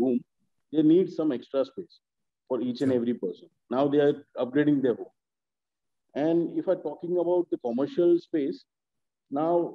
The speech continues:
Speaker 1: uh, if I talk about the, uh, designing services and the other services where people have to actually go to the office and work, now I feel like, uh,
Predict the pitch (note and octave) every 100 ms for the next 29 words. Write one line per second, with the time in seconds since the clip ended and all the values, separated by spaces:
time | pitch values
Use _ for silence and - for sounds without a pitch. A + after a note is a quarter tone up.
0 | - C3 C3+ C3+ _ _ - C3+ D3 D3
1 | D3 D#3 D3+ D#3+ D#3 D#3+ - - A#2 A2+
2 | A2+ A2 G#2+ A2+ B2 B2+ C#3 C3+ C3 B2+
3 | C3+ C3+ C3+ B2+ _ _ G#2+ A2+ A#2 A2
4 | G#2+ A#2+ B2 A#2+ B2 B2+ C3+ B2+ _ _
5 | _ A#2+ B2+ B2+ A#2+ C3 B2+ A2 - -
6 | D3+ D3 D3 D3+ C3 C#3 C#3+ C3+ B2 C#3+
7 | - B2+ G#2 - _ _ _ _ _ _
8 | - C3 C#3+ D3 D#3+ E3 D#3 E3 - -
9 | _ C3 C3+ C3